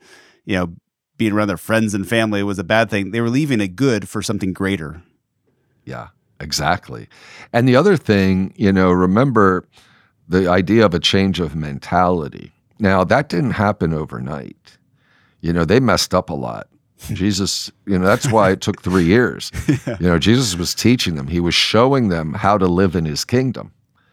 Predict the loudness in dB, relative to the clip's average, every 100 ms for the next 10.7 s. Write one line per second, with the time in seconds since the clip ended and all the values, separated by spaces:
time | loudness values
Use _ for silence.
0 | _ _ _ _ -2 0 0 2 2 2
1 | 0 0 0 0 -2 -4 -4 -8 -14 _
2 | _ _ _ -20 _ _ _ -6 -2 0
3 | 0 0 0 0 0 -2 -2 -4 -4 -6
4 | -6 -6 -6 -6 -8 -16 _ -10 -8 -6
5 | -6 -6 -8 -10 _ _ 0 2 2 0
6 | -4 -2 2 2 2 0 -6 _ _ _
7 | _ _ _ _ _ _ _ _ -8 -4
8 | 0 0 0 -2 -2 -2 0 0 0 -4
9 | -8 -10 -10 -8 -8 -6 -6 -4 -6 -6
10 | -6 -8 -10 -16 -14 -14